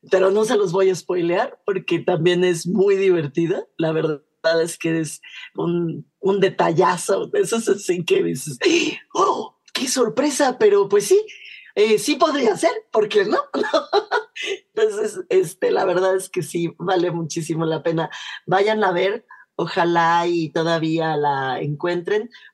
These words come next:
porque, eh, además, Jacobo, es de esas historias, de esas películas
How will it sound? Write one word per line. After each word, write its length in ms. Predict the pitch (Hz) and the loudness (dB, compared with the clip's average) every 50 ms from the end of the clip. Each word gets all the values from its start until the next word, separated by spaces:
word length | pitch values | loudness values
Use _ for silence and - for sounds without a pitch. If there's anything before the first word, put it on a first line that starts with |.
| _ | _
porque, 760 | - 170 170 165 - - 170 175 175 175 175 170 175 - - - | -4 -4 -4 -4 -2 -2 -2 0 0 0 -2 -2 -4 -4 -4 -2
eh, 220 | - - - - _ _ _ _ - - | -4 -4 -4 -6 _ _ _ _ -10 -6
además, 640 | 156 165 165 165 170 175 180 190 185 - - - - - | -4 -2 -2 0 0 0 -2 -2 -4 -6 -8 -8 -8 -6
Jacobo, 460 | - 190 165 - 180 175 180 190 190 - - - - - _ _ | -4 -6 -4 -2 -2 -2 -2 -2 -4 -6 -14 -20 -20 -20 _ _
es 240 | - 180 190 175 170 | -2 -2 0 0 0
de 80 | 202 | 0
esas 540 | 202 202 226 214 202 196 202 - - - - _ | 0 0 0 -2 -2 -2 -4 -8 -12 -14 -14 _
historias, 640 | - 165 160 - - 180 175 180 196 220 233 185 | -8 -8 -8 -4 -4 -2 0 0 0 0 -2 -2
de 60 | 165 165 | -4 -4
esas 240 | 160 190 185 - | -4 -6 -6 -6
películas 680 | - 170 156 160 175 170 175 175 175 220 254 - - | -6 -4 -4 -4 -4 -2 -2 -2 -2 -4 -6 -10 -14